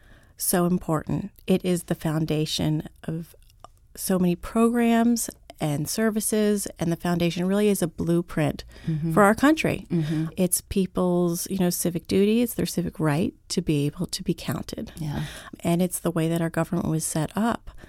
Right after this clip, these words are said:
Speaker 1: to really get a full count of the population so
Speaker 2: Yeah,
Speaker 1: that we
Speaker 2: I loved
Speaker 1: can
Speaker 2: the language from
Speaker 1: Yeah.
Speaker 2: the, I w-, this is my
Speaker 1: Yes.
Speaker 2: research, right? 'Cause
Speaker 1: Yes.
Speaker 2: I'm a little data nerd too.
Speaker 1: <laughs>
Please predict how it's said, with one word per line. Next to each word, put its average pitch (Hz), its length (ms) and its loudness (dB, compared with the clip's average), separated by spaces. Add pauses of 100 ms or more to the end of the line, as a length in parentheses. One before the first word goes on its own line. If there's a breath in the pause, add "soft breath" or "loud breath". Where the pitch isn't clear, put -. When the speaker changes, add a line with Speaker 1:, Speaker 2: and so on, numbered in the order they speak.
(280 loud breath)
Speaker 1:
to - 120 -4
really 170 640 0
get 170 140 -2
a 156 80 -2
full 185 260 -2
count 196 520 -2 (480)
of 175 260 0
the 170 40 -4
population 165 800 -2
so 202 160 0
Speaker 2:
Yeah, 185 60 6
Speaker 1:
that 170 140 4
we 180 100 8
Speaker 2:
I 190 40 10
loved 214 260 8
Speaker 1:
can 196 80 2
Speaker 2:
the 156 80 4
language 156 580 2
from 165 160 2
Speaker 1:
Yeah. 160 220 6
Speaker 2:
the, - 80 -6
I 151 60 -2
w-, 151 160 -4 (100)
this 175 140 -12
is 131 60 -8
my 139 60 -2
Speaker 1:
Yes. 185 140 8
Speaker 2:
research, 208 340 6
right? 180 200 2
'Cause 175 200 0
Speaker 1:
Yes. 180 220 4
Speaker 2:
I'm 185 120 4
a 202 60 4
little 170 180 2
data 160 280 6
nerd 214 280 4
too. 381 180 10
Speaker 1:
<laughs> 381 400 6